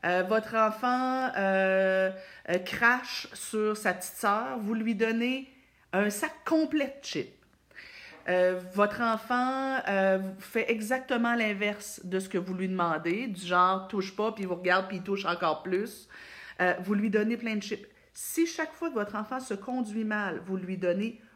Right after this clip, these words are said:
beaucoup de chips, qu'est-ce qui va se passer ? Ben, comme il aime les chips, il va se conduire, il, il, il va répéter les mauvais comportements. C'est la même chose pour l'attention.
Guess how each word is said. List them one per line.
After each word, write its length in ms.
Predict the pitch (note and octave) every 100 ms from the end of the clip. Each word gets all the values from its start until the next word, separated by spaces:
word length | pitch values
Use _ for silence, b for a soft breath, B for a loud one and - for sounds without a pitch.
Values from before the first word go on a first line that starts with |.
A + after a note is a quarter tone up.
| B
beaucoup 440 | F#3 B3+ C4 B3 G#3
de 200 | E3+ E3
chips, 260 | - - - - _ _ _ _ _ _ -
qu'est-ce 220 | E3+ E3+
qui 100 | -
va 100 | D3+
se 80 | D3
passer ? 460 | D#3 D3 C#3+ C#4 G4+ - B B B -
Ben, 120 | C#3+
comme 240 | - A#3+ A3
il 80 |
aime 120 | G#3+ G#3
les 200 | F3+ E3+
chips, 180 | - C5 -
il 80 | G#3+
va 120 | F3+
se 80 | F3+
conduire, 420 | F#3 E3 E3 E3+
il, 180 | C#3+ E3+ F3
il, 160 | E3+
il 60 | E3+
va 100 | E3+
répéter 400 | D#3+ D3+ D#3 C4
les 100 | A3
mauvais 240 | D#3+ D3+
comportements. 720 | D3+ A3 B3+ C4 D4+ F#4 D4+ - B B B
C'est 260 | - - F3
la 220 | E3+ D#3+
même 340 | E3 F#3+ F#3+
chose 420 | F#3+ C#4+ D4+ F#4 -
pour 240 | F#3+ F3
l'attention. 760 | F#3+ A#3+ B3+ B3 - C#4+ D4+